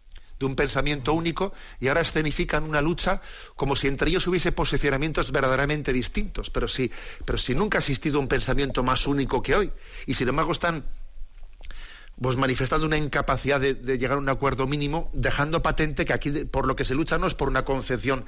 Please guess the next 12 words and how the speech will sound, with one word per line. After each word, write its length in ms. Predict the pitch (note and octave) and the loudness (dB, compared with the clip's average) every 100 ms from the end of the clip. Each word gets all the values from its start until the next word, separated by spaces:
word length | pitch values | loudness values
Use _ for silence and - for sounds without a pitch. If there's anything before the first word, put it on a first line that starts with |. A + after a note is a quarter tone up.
| - - - | -8 -8 -4
distinta 760 | C3 C#3 - B3 A#3 D#3 B2 | 0 2 2 2 2 2 2
de 100 | B2 | 4
la 100 | A#2 | 2
sociedad, 400 | - A2 B2 A#2 | 0 0 2 2
sino 240 | - A#2+ | 0 0
por 100 | A2+ | 0
una 180 | D3 F#3+ | 2 2
pura 260 | - D#3 A#2+ | 2 2 4
lucha 340 | B2 A2 A#2 | 2 2 0
por 100 | A2+ | 2
el 100 | G#2 | 0
poder. 360 | G2+ A2+ - | 0 2 2